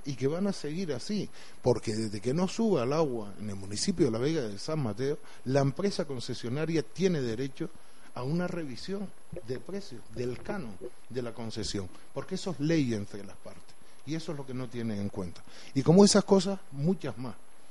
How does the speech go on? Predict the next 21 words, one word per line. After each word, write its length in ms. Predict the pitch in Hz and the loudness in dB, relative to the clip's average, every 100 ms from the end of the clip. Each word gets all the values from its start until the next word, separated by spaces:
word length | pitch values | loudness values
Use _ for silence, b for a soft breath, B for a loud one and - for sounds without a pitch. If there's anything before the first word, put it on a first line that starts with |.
| - | -8
donde 260 | - 113 107 | -2 2 2
se 120 | 107 | 2
intenta 560 | 107 110 175 175 202 - - | 0 4 4 6 4 2 -4
enredar, 680 | 107 98 101 107 131 110 - B B | -4 -4 -2 2 2 0 -6 B B
donde 360 | 113 113 113 110 | -4 -2 -2 -2
se 140 | - | -2
intenta 420 | 117 113 170 185 | 0 2 2 2
que 140 | 190 135 | 0 0
no 140 | 143 | 0
salgan 420 | - 170 160 139 | 0 0 0 0
las 100 | 117 | -2
cosas 300 | - 139 127 | -2 -4 -2
adelante. 480 | 110 107 104 95 - - B B B B | -2 0 0 -2 -6 -10 B B B B
Ahora 400 | - 139 185 214 - - - - - | 8 12 12 10 4 -6 -8 -8 -2
abre 340 | - 147 131 107 | 6 8 8 4
el 120 | 110 | 4
debate, 360 | 117 147 190 - 269 - - - - - - - - | 4 4 2 -2 -10 -8 -10 -10 -10 -8 -8 -10 -8
abres 320 | - 123 139 127 | -4 -2 0 -2
el 120 | 123 | -2
debate, 500 | 117 160 180 156 131 | -2 -2 -2 -2 -2
Gregorio, 500 | 117 123 139 175 214 | 0 2 2 2 0